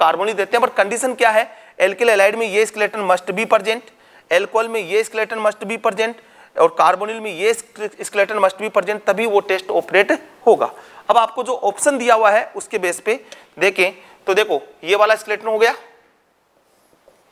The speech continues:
सीएच थ्री सीएचओएच और ये क्या है पीएच, तो ये वाला test दे देगा, ये वाला test नहीं देगा। phenol है,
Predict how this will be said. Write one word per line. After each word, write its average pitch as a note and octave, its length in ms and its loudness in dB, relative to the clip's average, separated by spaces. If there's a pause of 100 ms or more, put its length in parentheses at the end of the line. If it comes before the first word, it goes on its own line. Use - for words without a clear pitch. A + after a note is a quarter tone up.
(220)
सीएच G#3 340 -2
थ्री A3+ 140 -10
सीएचओएच G#3 760 -2
और F3+ 180 -8
ये G3 100 -6
क्या G3+ 160 2
है D3+ 140 -4 (540)
पीएच, - 440 -8 (1000)
तो E3 60 -2
ये E3+ 80 6
वाला F3+ 200 4
test F#3+ 260 -8
दे A#3+ 80 2
देगा, G3 220 -2 (1800)
ये F3 140 2
वाला G#3 180 4
test G#3+ 260 -6
नहीं A3 100 -6
देगा। A3 240 2
phenol G#3 400 -4
है, A3 200 -2